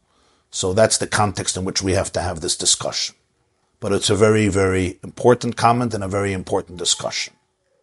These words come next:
This Maimon speaks a lot about the Jewish people. The question is, what about the non-Jewish world?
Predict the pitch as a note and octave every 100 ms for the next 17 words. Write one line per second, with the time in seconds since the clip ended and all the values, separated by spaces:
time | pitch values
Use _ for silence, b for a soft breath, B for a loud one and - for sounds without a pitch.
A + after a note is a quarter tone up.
0 | _ _ _ _ - A2 C#3 - D3+ F3+
1 | F3 - D#3 - B2+ C3 C3 A#2+ A2 G2
2 | A#2 A2 - B2 A2 E2+ D#2+ - B2+ -
3 | A#2 G#2 A#2+ A#2+ A#2+ G#2+ - - _ G#2
4 | G#2 A2 G#2+ F#2+ F#2+ F2 - F2 D#2+ D2
5 | -